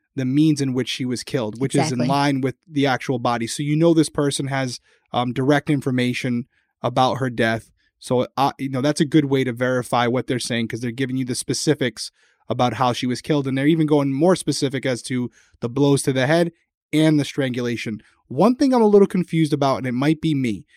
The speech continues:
Speaker 1: her body was found on July nineteenth, correct?
Speaker 2: Yes.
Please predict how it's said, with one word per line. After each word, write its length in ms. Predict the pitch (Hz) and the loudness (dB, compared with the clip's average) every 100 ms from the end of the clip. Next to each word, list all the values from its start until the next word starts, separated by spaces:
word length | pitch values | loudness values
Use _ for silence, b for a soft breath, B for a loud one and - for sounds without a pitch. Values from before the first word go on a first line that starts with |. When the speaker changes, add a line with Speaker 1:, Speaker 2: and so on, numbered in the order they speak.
| b b b - | b b b -2
Speaker 1:
her 280 | 190 233 | 2 2
body 340 | 208 180 175 175 | 2 2 2 4
was 140 | 156 | 2
found 260 | - 151 143 | 0 0 0
on 120 | 135 | 0
July 540 | 127 113 127 135 143 143 | -2 0 0 2 0 -4
nineteenth, 640 | 127 127 117 - 113 - - | -4 -2 -2 -4 -6 -6 -20
correct? 460 | - 147 156 - - - | -2 2 2 -2 -16 -4
Speaker 2:
Yes. 800 | 185 196 220 175 - - - | 2 4 2 0 -4 -4 -8